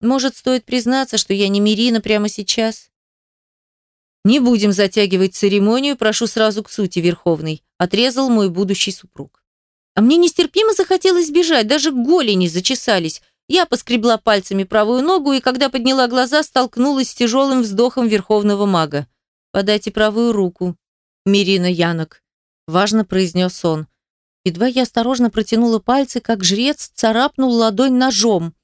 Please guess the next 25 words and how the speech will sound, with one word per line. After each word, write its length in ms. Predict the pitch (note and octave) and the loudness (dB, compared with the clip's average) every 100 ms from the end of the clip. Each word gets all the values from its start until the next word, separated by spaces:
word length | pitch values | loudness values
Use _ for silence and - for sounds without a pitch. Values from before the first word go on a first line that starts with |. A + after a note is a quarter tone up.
| _ _ - | _ _ -14
Я 200 | F3 A3 | -2 0
закричала 640 | G#3 G#3+ G#3+ - A3 G#3+ | 0 -2 -2 0 0 2
от 120 | G#3 | 0
неожиданности 760 | G#3 G#3 G#3 C4+ G#3 G3 F#3 G#3+ | 0 0 0 -2 0 -2 0 0
и 80 | G#3+ | 2
резкой 360 | A#3+ - C#4 | 0 0 -2
боли. 420 | A#3 A#3+ F#3 D3+ - _ _ _ _ | 0 2 2 0 -6 _ _ _ _
Верховный 640 | F#3 A#3+ - E4+ F4+ D#4+ D4+ | 0 0 2 0 2 0 0
слил 500 | - A#3+ C#4+ C4+ - | 0 2 2 2 -2
алые 400 | - B3+ A#3 A3+ | -2 0 0 0
капли 400 | - A#3 A3 G#3+ | 0 -2 0 0
в 60 | G3+ | -2
золотую 520 | F#3+ A3 G#3+ A3+ G#3 | 0 0 0 -2 -2
чашу, 580 | F#3 - F3+ G#3 - C#4 _ | -4 -2 0 0 -4 -6 _
украшенную 720 | G#3+ G3 A#3 A3+ - G#3 G#3 | -6 -2 0 -2 0 2 2
рубинами, 680 | G3+ G3 F#3+ C4+ B3 G#3+ F3+ _ _ _ _ - | 2 0 0 2 2 2 0 _ _ _ _ -8
вдохнул 600 | D3 F#3 A3 - B3 A3 | -2 0 0 2 2 2
запах, 640 | E3+ F#3+ E3+ - A3+ - _ _ | 0 0 0 -2 -6 -6 _ _
разве 340 | - D#3+ D#3 E3 | -6 -4 -2 0
он 80 | E3 | 0
есть 280 | F3 - | 0 -4
у 40 | G#3 | -6
крови, 360 | - E3 D3 - _ _ | -4 -4 -4 -12 _ _
и 100 | A#3 | 0
нахмурился. 920 | C#4 D4 A3 G3 F3+ E3 E3+ - E3 | 2 0 0 0 2 -2 -4 -8 -10